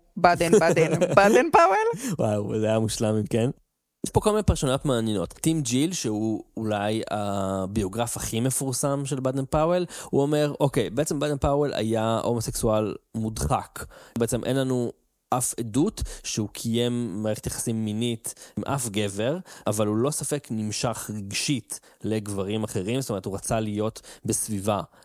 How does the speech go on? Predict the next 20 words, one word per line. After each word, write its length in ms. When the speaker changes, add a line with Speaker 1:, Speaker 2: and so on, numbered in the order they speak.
Speaker 2:
איפה 180
שיש 180
גברים 320
אחרים, 320
כמו 220
הצבא, 440
כמו 220
הצופים, 440
הוא 140
ב-, 140
במידה 380
רבה 240
בנה 460
את 100
הצופים 600
בתור 380
איזושהי 360
מסגרת 680
שבה 460
אפשר, 500